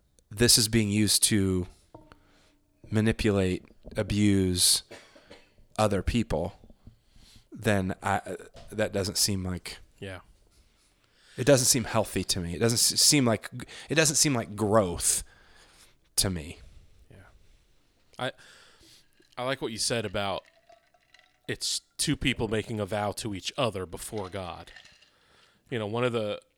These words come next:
Speaker 2: even tonight, as we were, like, rewrite-, rewriting some of these, you know, we were, we were almost, we almost got into, like,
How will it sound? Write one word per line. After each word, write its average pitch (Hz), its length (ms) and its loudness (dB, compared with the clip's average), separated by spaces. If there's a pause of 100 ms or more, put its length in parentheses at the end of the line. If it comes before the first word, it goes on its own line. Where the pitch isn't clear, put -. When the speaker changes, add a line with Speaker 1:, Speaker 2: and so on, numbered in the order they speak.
(120)
Speaker 2:
even 131 220 0
tonight, 139 460 0
as 95 140 -6
we 107 100 -2
were, 110 140 0
like, 101 180 -2
rewrite-, 110 500 0
rewriting 113 400 0
some 107 240 -6
of 104 80 -8
these, 104 460 -8 (1120)
you - 100 -12
know, 107 120 -6
we 101 120 -8
were, 107 220 -6 (640)
we 117 140 -6
were 120 140 4
almost, 131 340 4
we 120 100 4
almost 131 320 6
got 110 200 4
into, 107 600 -2
like, 92 400 -10